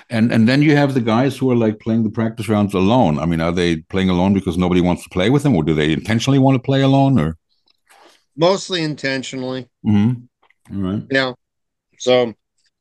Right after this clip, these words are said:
Speaker 1: Wow.
Speaker 2: um, I know Tiger always played at six o'clock or six thirty in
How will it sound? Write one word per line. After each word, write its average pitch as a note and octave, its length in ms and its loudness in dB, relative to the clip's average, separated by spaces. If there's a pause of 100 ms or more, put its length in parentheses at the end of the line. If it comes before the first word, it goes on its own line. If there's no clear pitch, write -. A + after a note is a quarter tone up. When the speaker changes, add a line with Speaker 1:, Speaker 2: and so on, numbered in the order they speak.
(180)
Speaker 1:
Wow. A#2+ 280 2
Speaker 2:
um, B2 100 -4
I C#3 140 -2
know D3+ 120 -2
Tiger C#3+ 520 -6
always A#2+ 280 -10
played B2+ 260 -4
at G#2+ 100 -8
six - 280 -8
o'clock A#2 440 -2
or A2 80 -6
six - 320 -10
thirty B2 260 0
in A2+ 60 -4